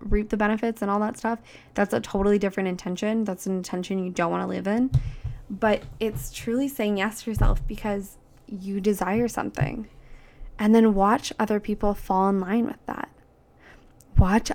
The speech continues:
other people start to rise up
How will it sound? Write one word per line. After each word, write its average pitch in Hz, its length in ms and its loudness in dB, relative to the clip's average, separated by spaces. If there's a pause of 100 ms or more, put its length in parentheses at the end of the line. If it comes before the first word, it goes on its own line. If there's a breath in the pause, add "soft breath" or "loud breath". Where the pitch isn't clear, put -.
other 208 260 4
people - 680 -2 (460)
start 208 380 2
to 202 240 -6
rise 190 680 4
up - 240 2